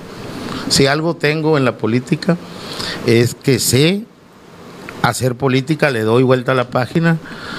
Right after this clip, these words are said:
y también, pues, el hecho de haber ganado,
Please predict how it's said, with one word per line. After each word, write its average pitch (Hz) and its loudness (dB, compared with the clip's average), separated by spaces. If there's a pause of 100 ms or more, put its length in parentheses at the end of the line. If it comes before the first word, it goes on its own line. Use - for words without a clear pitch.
(340)
y 123 4
también, 147 0 (840)
pues, 127 2 (360)
el 123 4
hecho 131 4
de 131 4
haber 120 4
ganado, 139 0